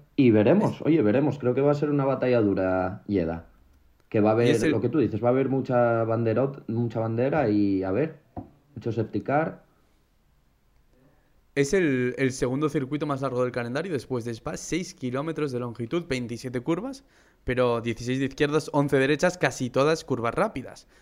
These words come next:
Speaker 2: Como decías, tres zonas de D R S también. Eh, con motivo de la seguridad, que venía un poco cuestionada el año pasado, se han modificado, eh, varias curvas del trazado para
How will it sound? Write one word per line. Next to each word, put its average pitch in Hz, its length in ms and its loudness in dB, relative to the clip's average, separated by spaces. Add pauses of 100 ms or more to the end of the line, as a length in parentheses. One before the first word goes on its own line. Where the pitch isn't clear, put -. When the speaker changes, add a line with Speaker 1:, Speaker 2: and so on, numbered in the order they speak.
(100)
Speaker 2:
Como 117 200 -8
decías, - 360 -4
tres 120 240 -4
zonas 135 300 -4
de 117 140 -2
D 120 100 -2
R 123 220 -2
S 120 180 -8
también. 110 480 -6 (580)
Eh, 131 320 4
con 139 120 0
motivo 135 300 0
de 180 40 0
la 175 100 2
seguridad, 160 380 -4
que 143 80 -4
venía 123 220 -2
un 120 80 -6
poco 127 320 -2
cuestionada 135 500 0
el 131 60 0
año 131 200 -2
pasado, 139 460 -2 (320)
se - 240 0
han 156 100 2
modificado, 160 680 0
eh, 131 480 2
varias 139 320 0
curvas 143 280 -2
del 135 120 -6
trazado 147 320 2
para 160 340 -2